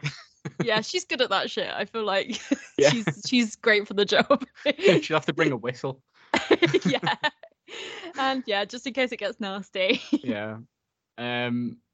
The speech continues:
Speaker 1: but for me, uh, yeah, I mean, you mentioned Hereditary. I actually prefer Hereditary to this film, um, just because I think,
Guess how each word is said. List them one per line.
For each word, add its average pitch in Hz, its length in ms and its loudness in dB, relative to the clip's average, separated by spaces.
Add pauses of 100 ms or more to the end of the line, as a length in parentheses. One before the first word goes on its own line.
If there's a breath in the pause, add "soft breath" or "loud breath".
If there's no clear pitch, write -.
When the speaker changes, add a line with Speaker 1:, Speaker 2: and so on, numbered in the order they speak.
(120)
Speaker 1:
but 151 160 2
for 156 100 -6
me, 160 680 2
uh, 135 40 2
yeah, 139 320 6
I 123 40 0
mean, 127 120 2
you 127 80 2
mentioned 127 340 0
Hereditary. 117 520 0
I 127 180 4
actually 120 220 -4
prefer 120 480 0
Hereditary 127 800 0
to 127 100 -10
this 123 180 -2
film, 139 420 2 (160)
um, 110 440 0 (420)
just 135 180 -2
because 127 220 0
I 120 60 4
think, 117 320 -2